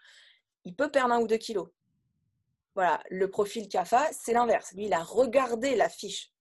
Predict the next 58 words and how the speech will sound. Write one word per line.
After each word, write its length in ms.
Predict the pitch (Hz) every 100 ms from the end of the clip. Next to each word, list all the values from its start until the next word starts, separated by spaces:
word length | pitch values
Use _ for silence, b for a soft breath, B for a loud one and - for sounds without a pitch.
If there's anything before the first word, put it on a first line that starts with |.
| _ -
du 120 | 180
McDo, 320 | 170 175 247
il 140 | 190 170
a 80 | 160
déjà 320 | 214 226 247
pris 240 | 247 254
un 80 | 160
kilo. 260 | - 175 - B B B B -
Dans 240 | 190 185 _
sa 260 | - 202
vie, 220 | 196 302
lui, 180 | 285 294
c'est « 340 | 311 - 233 208
je 120 | 185
me 120 | 196
dilate, 380 | 190 196 247 269
je 100 | 180
prends 200 | - 226
du 140 | 202
poids 160 | 202 214
facilement », 500 | 175 - 185 240 - B B B -
parce 160 | -
qu'en 100 | 269
fait, 180 | 349 381
il 100 | 247
va 200 | 214 220
avoir 300 | 220 262 233
un 80 | 190
système 340 | 196 - 190
lymphatique 600 | 180 180 185 - - - _ _ _
qui 140 | - 180
est 20 |
un 100 | 175
peu 120 | 233
plus 120 | 320
fragile 400 | 311 254 240 269
que 80 | 269
les 200 | 269 240
autres. 260 | 196 - _ _ _ B B 185
Donc, 260 | 247 359
il 80 | 226
va 120 | 196
vite 280 | 185 277 311
s'encrasser 460 | 294 269 240 233 240
au 40 |
niveau 220 | 214 202
de 40 | 226
la 100 | 240
lymphe. 260 | 180 - _ B B B
Il 140 | 202
va 160 | 190 190
vite 240 | 202 294
s'encrasser 360 | 269 240 214 285
au 40 |
niveau 160 | 247 247
de 60 | 247
son 120 | 170
métabolisme. 640 | 175 226 226 233 202 -